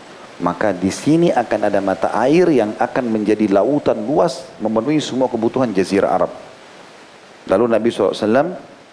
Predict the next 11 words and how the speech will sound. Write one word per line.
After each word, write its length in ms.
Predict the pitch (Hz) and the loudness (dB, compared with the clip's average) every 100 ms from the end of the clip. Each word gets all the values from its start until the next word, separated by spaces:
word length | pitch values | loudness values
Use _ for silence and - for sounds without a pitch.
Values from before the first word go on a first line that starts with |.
| - | -6
berdoa, 440 | 98 104 113 120 156 208 - - | -4 0 2 2 2 -2 -10 -6
lalu 180 | 98 110 110 | -2 0 0
meludahi 680 | 113 117 113 127 123 147 175 180 - - - - | 0 0 2 0 0 0 0 -4 -16 -20 -20 -6
arah 400 | - 113 120 113 | -2 0 -2 -2
mata 320 | 113 107 90 | -4 -2 0
air 240 | 107 107 | 2 2
tadi. 240 | 110 107 95 | 2 0 0
Tapi 400 | - 95 107 117 | -4 -4 0 0
ini 80 | 120 | 2
ludah 320 | 117 110 95 | 2 2 0
Nabi. 400 | 95 104 101 | 0 0 0